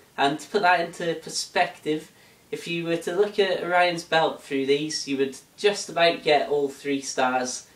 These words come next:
into the viewfinder. Now then, the real question,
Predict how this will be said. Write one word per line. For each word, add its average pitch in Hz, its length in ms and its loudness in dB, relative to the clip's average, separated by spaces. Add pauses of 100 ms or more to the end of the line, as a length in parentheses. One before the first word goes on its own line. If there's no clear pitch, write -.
(260)
into 131 260 -4
the 127 120 0
viewfinder. 123 720 0 (800)
Now 165 200 2
then, 131 280 0
the 165 100 0
real 165 220 2
question, 135 540 -6